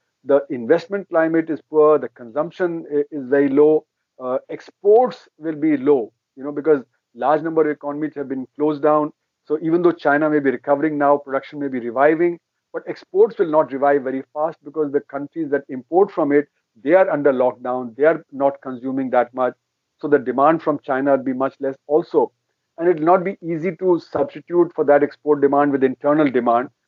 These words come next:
because consumption is not going to revive that quickly, even in China. So my suspicion is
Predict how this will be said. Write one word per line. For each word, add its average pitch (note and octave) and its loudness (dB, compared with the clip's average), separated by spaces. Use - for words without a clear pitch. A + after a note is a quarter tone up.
because D#3 -4
consumption F3 0
is D3 2
not C#3 2
going C3 -2
to B2 -4
revive A#2+ 0
that A#2+ -6
quickly, C3 -8
even B2+ -8
in B2 -10
China. C3 -2
So E3+ -6
my F#3+ 0
suspicion A3+ -4
is D#3+ 2